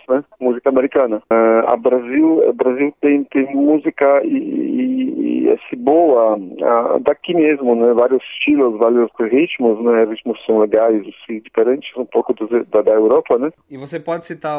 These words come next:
Speaker 2: algumas bandas ou cantores que você gosta?
Speaker 1: Tem vários, Anitta Beck, eu gosto de música mais assim tranquila, mas também, tipo, tem carnaval, tem samba, tem, tem pagode.
Speaker 2: E agora eu queria falar um pouco, tava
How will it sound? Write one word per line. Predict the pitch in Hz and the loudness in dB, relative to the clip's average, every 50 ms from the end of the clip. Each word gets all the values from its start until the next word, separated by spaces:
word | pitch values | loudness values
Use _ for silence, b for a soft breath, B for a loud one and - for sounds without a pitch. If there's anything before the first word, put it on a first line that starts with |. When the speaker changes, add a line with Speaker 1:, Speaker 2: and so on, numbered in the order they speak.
| 135 113 110 | -8 -10 -12
Speaker 2:
algumas | 123 123 120 131 139 151 160 151 143 135 123 | -14 -16 -14 -14 -14 -14 -12 -12 -14 -14 -16
bandas | 127 120 120 127 143 156 156 143 131 123 123 | -16 -14 -14 -12 -12 -12 -12 -12 -14 -16 -16
ou | 123 120 120 | -16 -18 -18
cantores | - 131 120 120 - 135 143 139 123 - | -18 -20 -20 -18 -16 -16 -16 -16 -18 -20
que | - | -20
você | 123 120 - 123 | -20 -20 -20 -20
gosta? | 110 123 147 175 196 190 - - - _ _ _ _ _ _ _ _ - | -16 -14 -14 -14 -14 -16 -20 -20 -20 _ _ _ _ _ _ _ _ -4
Speaker 1:
Tem | - 359 392 392 | -2 -2 -2 0
vários, | 370 415 427 403 359 247 | 0 0 2 2 2 2
Anitta | 147 147 139 139 - - 135 131 | 0 0 0 0 0 0 -2 0
Beck, | 135 147 151 156 151 143 - - | 2 2 2 2 2 0 0 -2
eu | 127 117 | -4 -2
gosto | 113 123 120 117 - 120 | 2 0 0 0 -2 -8
de | 117 | -8
música | 117 110 113 113 - 113 | -8 -8 -8 -4 -4 0
mais | 113 110 110 107 | 0 2 0 0
assim | 104 - 117 | -2 -4 -2
tranquila, | 107 113 120 120 120 - 135 143 165 165 151 127 | -2 0 -2 -2 -2 -2 0 2 2 2 2 2
mas | 120 113 - | 0 -2 0
também, | - 123 120 123 123 120 | 0 -2 0 0 -2 -2
tipo, | - - - 117 - 113 | -4 -10 -18 -10 -10 -10
tem | - - 117 110 | -4 -4 -6 -4
carnaval, | - 120 120 120 123 117 117 127 - | -4 -6 -2 0 0 2 2 2 0
tem | - 175 175 - | 0 -2 -4 -2
samba, | - 123 123 143 147 120 110 | 0 0 0 0 0 0 -2
tem, | - - 113 110 107 | -2 -2 -6 -6 -6
tem | 98 113 107 101 | -6 -10 -8 -2
pagode. | - 110 117 104 110 123 139 139 127 - - _ B B B B B B 143 | 0 0 2 2 2 2 2 0 -2 -6 -14 _ B B B B B B -14
Speaker 2:
E | 151 | -12
agora | 165 165 156 180 190 208 | -12 -10 -8 -8 -10 -10
eu | 208 | -10
queria | 208 233 202 202 196 | -14 -14 -14 -14 -14
falar | - 180 165 151 | -12 -14 -12 -12
um | 143 147 | -14 -16
pouco, | 147 - 156 165 175 175 _ - 117 | _ -14 -14 -14 -14 -16 _ -20 -20
tava | _ - 143 147 151 156 156 139 | _ -14 -14 -14 -12 -12 -14 -16